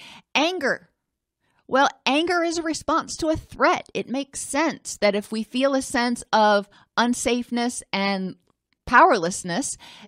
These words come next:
that we are going to respond with either anger or fear. And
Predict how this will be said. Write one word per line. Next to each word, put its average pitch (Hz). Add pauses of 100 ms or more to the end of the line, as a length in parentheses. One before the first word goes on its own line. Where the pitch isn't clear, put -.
that 226
we 233
are 220
going 208
to 226
respond 190
with 208
either 208
anger 208
or 180
fear. 302 (460)
And 202